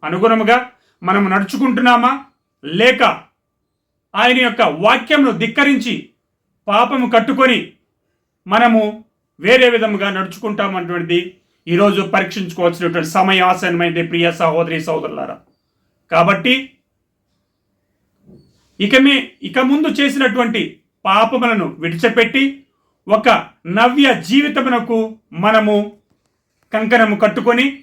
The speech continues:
దేవుని కార్యక్రమములు చేసుకొనుటకు కావలసినటువంటి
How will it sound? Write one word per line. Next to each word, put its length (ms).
దేవుని 720
కార్యక్రమములు 880
చేసుకొనుటకు 880
కావలసినటువంటి 840